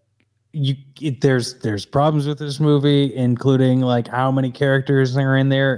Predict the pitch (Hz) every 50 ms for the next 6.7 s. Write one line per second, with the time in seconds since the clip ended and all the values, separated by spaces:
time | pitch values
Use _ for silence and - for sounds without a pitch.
0 | 85 113 123 117 113 - - - - 131 131 - - 135 131 127 127 127 135 135
1 | 131 135 127 120 117 - - 139 143 - - - _ - - 147 147 151 156 156
2 | 143 135 143 156 165 160 - - - - 175 170 175 175 180 185 202 214 226 226
3 | - _ _ _ _ _ _ _ - - 123 113 139 135 139 139 143 139 131 131
4 | 127 - _ _ _ _ _ _ _ _ _ _ _ _ _ _ - - 190 202
5 | - 208 151 127 131 147 160 175 170 151 131 - 185 185 185 185 170 170 156 -
6 | 208 196 185 175 175 170 156 143 143 143 135 131 139 135